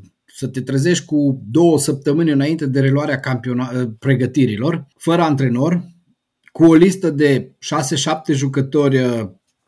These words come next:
pe punctul de a fi dați afară, fără o listă de jucători care ar urma să vină, sau și dacă lista aia există, probabil jucătorii au discutat cu Eugenia Goe, care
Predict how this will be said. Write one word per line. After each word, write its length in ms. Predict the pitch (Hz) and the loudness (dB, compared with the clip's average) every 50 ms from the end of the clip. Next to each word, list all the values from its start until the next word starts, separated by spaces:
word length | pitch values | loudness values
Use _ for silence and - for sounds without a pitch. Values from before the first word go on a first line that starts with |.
| _ _ _ _ _ _ _ | _ _ _ _ _ _ _
pe 120 | - 143 131 | -2 -2 -2
punctul 400 | 135 - 156 147 135 139 156 139 | 0 0 0 0 0 0 0 2
de 80 | 139 | 2
a 280 | 139 127 123 120 - - | 2 2 0 -2 -6 -10
fi 120 | - - 131 | -6 -6 -4
dați 280 | 117 131 139 135 - | -2 -2 -2 -2 -2
afară, 560 | 123 - - 104 98 113 147 185 196 175 185 _ _ _ _ _ _ _ _ - _ _ _ _ _ | -6 -6 -6 -8 -4 0 0 0 0 0 -4 _ _ _ _ _ _ _ _ -20 _ _ _ _ _
fără 720 | _ - - 165 185 220 226 180 143 120 107 - - _ _ _ - | _ -6 2 4 4 6 6 4 4 2 0 -2 -10 _ _ _ -4
o 180 | - 139 135 | 0 2 4
listă 380 | 135 143 147 139 135 - - 123 | 6 6 4 4 2 0 -2 -4
de 400 | 113 110 127 123 113 98 87 - _ _ - | -2 0 -2 -2 -2 -4 -8 -12 _ _ -12
jucători 640 | 107 117 123 - 123 110 113 - 135 131 120 - | -8 -8 -6 -4 -4 -6 -2 0 0 2 0 0
care 220 | - - 117 113 110 | -4 -6 -4 -4 -4
ar 120 | 107 101 | -4 -4
urma 300 | 95 95 98 110 147 165 | -6 -6 -6 -2 -2 -2
să 160 | 170 - 127 | -2 -2 -4
vină, 300 | 98 80 90 87 92 127 | -6 -6 -8 -8 -6 -6
sau 180 | 139 135 123 110 | -6 -4 -6 -8
și 140 | - - 135 | -6 -4 -4
dacă 220 | - - - - | -4 -4 -2 0
lista 320 | 131 131 143 135 135 - 139 | 0 0 0 0 -2 -2 -2
aia 180 | 139 135 131 | 0 0 0
există, 440 | 127 113 110 120 139 135 135 - 127 | -2 -2 -2 -2 -2 -2 -2 -4 -6
probabil 380 | - 127 131 135 131 123 127 113 | -4 -4 -4 -2 -2 -2 -4 -6
jucătorii 460 | - - 131 131 - 139 135 135 135 | -6 -8 -8 -4 -2 0 0 0 0
au 120 | 135 131 123 127 123 | 0 0 -2 -2 -4
discutat 600 | 101 104 104 107 127 127 - - 131 - 135 123 | -6 -8 -8 -8 -8 -8 -8 -10 -8 -6 -6 -6
cu 80 | 127 - | -4 -2
Eugenia 440 | 123 117 110 107 123 117 117 117 127 | -2 -2 -2 -2 -4 -4 -4 -4 -4
Goe, 320 | 147 175 196 151 113 101 | 0 2 2 2 2 0
care 440 | 95 - 107 101 101 101 92 - _ | -4 -6 -8 -8 -8 -8 -12 -14 _